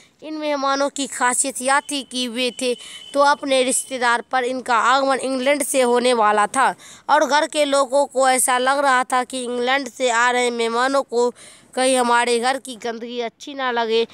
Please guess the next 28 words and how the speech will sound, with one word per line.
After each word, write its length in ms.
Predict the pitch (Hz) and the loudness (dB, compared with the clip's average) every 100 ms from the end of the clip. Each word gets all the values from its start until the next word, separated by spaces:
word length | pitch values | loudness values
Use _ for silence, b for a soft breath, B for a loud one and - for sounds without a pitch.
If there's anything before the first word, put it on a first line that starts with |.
| B B | B B
उनके 280 | 233 220 240 | -2 0 0
सामने 480 | - 247 262 269 247 | 2 2 2 2 2
हमारी 360 | 233 226 233 | 4 2 2
हंसाई 420 | 240 - 233 277 311 | 0 0 0 0 0
ना 140 | 277 | 0
हो 300 | 233 233 226 b b - | 0 -2 -4 b b -12
जाए, 320 | 175 262 226 | -2 0 0
अतः 180 | 240 247 | 0 0
सभी 220 | 220 233 | 0 0
मिलकर 340 | 226 240 240 208 | 0 -2 0 0
घर 180 | 202 202 | 0 -4
की 280 | 240 262 - B B - | -6 -8 -8 B B -8
सफाई, 540 | 220 226 208 233 254 _ b _ 190 | -4 0 2 0 -4 _ b _ -4
घर 180 | 233 | -2
का 160 | 208 233 | 0 -2
कोना 380 | - 220 226 220 | -2 -2 0 -2
कोना 360 | - 233 277 | 0 2 2
साफ 300 | 254 233 214 | 0 0 -2
सफाई 420 | - 214 - 202 196 | -2 -10 -4 -4 -2
कर 140 | 202 175 | -4 -4
रहे 280 | 175 170 | -6 -10
थे। 320 | 160 262 233 175 - - - - - - - _ _ _ _ _ _ _ _ _ _ - | -6 0 0 0 -10 -20 -20 -20 -20 -20 -20 _ _ _ _ _ _ _ _ _ _ -12
क्वेश्चन 320 | 262 - 330 | -12 -8 -4
नंबर 180 | 339 330 | -2 -2
टू 160 | 339 | 2
है 160 | 320 302 | 2 4
हमारा, 300 | 277 269 277 | 2 2 0
पद्मिनी 680 | - 302 302 311 311 320 | 0 -2 -2 -4 -6 -6